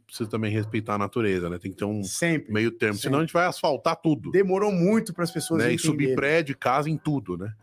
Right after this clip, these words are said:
Speaker 2: Infelizmente, as pessoas demoraram muito pra acordar, pra despertar
Speaker 1: Sim.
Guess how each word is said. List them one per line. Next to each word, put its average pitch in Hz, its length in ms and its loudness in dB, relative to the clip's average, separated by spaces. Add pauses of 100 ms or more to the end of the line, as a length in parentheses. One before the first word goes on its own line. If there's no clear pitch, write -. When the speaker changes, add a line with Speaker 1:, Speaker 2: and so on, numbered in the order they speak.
(100)
Speaker 2:
Infelizmente, 175 560 0
as 170 80 -6
pessoas 160 320 -4
demoraram 151 460 2
muito 156 360 0
pra 151 220 0
acordar, 139 600 0
pra 120 180 -4
despertar 139 840 -2
Speaker 1:
Sim. - 200 -14